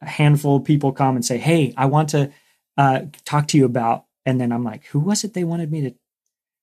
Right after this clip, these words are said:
who was that per-, it wa-," and then, so you start to kinda, uh, you lose track of things that really matter. So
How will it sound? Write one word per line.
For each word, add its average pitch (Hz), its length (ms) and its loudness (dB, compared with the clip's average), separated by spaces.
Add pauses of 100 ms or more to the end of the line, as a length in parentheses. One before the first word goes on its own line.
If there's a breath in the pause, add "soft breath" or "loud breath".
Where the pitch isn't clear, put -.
who 165 120 0
was 185 240 0
that 113 200 -4
per-, - 160 -14
it 131 160 -4
wa-," 139 220 -4
and 147 140 4
then, 143 100 4
so 165 120 2
you 151 120 6
start 147 300 0
to 139 80 -2
kinda, 127 340 -6 (640)
uh, 127 280 -2
you 143 180 2
lose 165 220 6
track 160 360 -2
of 139 80 -4
things 127 180 -4
that 120 120 -4
really 120 200 -4
matter. 110 340 -10
So 151 400 2